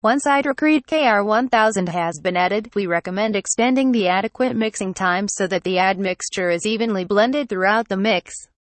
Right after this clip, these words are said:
Compatibility. Hydrocrete K R one thousand is compatible with all W R and H R W R admixtures.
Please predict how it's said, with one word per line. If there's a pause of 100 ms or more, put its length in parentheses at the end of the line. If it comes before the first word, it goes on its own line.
(500)
Compatibility.
Hydrocrete
K
R
one
thousand
is
compatible
with
all
W
R
and
H
R
W
R
admixtures.